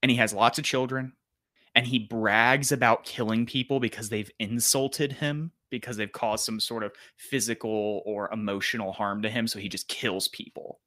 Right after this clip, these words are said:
like, it's a screw you. And the idea that gets painted here with Cain's city, which is named Enoch after his child, is that when people gather and make cities, cities are born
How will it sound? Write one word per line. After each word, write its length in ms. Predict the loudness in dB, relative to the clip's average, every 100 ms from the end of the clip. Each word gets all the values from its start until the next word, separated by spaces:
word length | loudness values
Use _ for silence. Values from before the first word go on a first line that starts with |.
| _ -8
like, 160 | -6
it's 100 | -6
a 60 | 2
screw 400 | 2 2 0 -4
you. 400 | -4 -6 -6 -10 -14 _ _ _ _ 4
And 120 | 8
the 120 | 10
idea 380 | 8 8 6 8
that 140 | 6
gets 160 | 4 -4
painted 480 | -6 2 2 2 -2
here 480 | -4 -10 -10 -14 -16 _
with 180 | -8 -8
Cain's 380 | 0 4 4 4
city, 240 | 2 2
which 160 | 0 -2
is 140 | -2
named 260 | 2 2 2
Enoch 380 | 0 0 -2 -4
after 300 | -6 -6 -8
his 160 | -8 -8
child, 520 | -6 -8 -10 -14 -16 _ _ _ _ _ _ _ _ _ 2
is 220 | 2 4
that 360 | 4 4 4 0 _ _
when 380 | -6 2 4 4
people 440 | 0 -2 2 2
gather 460 | 4 6 6 6 2
and 240 | 0 -2
make 220 | -2 -2 -2
cities, 680 | -2 -2 -12 -14 -10 -10 -12 _ _ _ _ -2
cities 520 | 2 4 4 4 2
are 140 | 0
born 800 | -2 0 2 2 0 -4 -10 -14